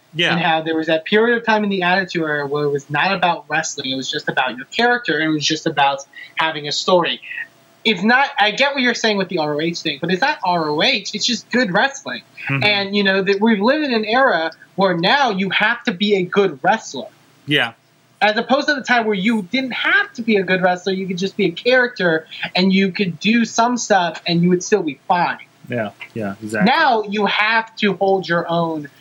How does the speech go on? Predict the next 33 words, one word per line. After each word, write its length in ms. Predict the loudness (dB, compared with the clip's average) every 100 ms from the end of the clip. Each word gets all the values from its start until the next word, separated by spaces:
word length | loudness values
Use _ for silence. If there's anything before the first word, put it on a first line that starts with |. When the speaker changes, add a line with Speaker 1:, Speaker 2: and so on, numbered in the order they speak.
| -12 -2
Speaker 2:
with 180 | 0 0
a 140 | -2
Cesaro 800 | -2 -2 0 2 2 2 0 -2 -8 -6
and 140 | -2 0
a 80 | 0
Daniel 400 | 0 0 0 0
Bryan. 380 | 2 2 2 0
And 120 | 2
we've 160 | 2 0
seen 320 | 0 2 2
people 320 | 0 0 0 2
like 200 | 0 -4 _ -20 _ _ _ -8 -2
Jack 340 | 0 0 -2
Swagger 800 | -8 -6 0 2 2 -2 -6 -10 _ _
do 140 | -4 -4
great 360 | 0 -2 -2 -8
stuff. 320 | -10 -10 -10 _ _ _ _ _ _ _ _ _ -4
You 80 |
know? 360 | -2 -2 -4 -10 _ _
Like, 120 | -2 0
Speaker 1:
Mm-hmm. 60 |
Speaker 2:
we've 120 | -2 -2
seen 300 | -2 -2 0
him 180 | 0
have 240 | 0 0 0
great 180 | -2 0
matches 400 | -2 -2 -4 -8
with, 100 | -4
like, 180 | -4 -4
an 60 | -4
Alberto 440 | -2 -2 -2 -2
Del 200 | -2 -2
Rio. 340 | -2 0 -2